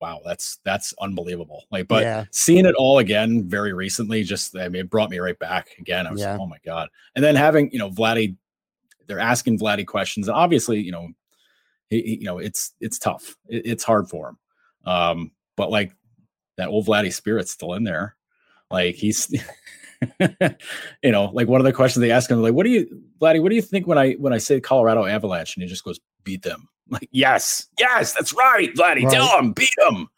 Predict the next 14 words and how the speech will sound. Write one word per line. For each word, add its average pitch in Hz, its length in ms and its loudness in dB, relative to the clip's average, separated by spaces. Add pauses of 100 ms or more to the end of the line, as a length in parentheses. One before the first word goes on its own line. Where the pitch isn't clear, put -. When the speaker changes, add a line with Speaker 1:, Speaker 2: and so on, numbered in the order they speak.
(140)
Speaker 2:
Right. 117 240 -6
Speaker 1:
Like, 143 300 6
it's 156 200 -2
just, - 260 0
I 139 80 6
don't 110 120 6
know, 90 200 2
like, 120 140 0
that, 180 240 2
that 185 180 4
kind 185 200 4
of 143 60 4
stuff - 280 4
just, - 320 -6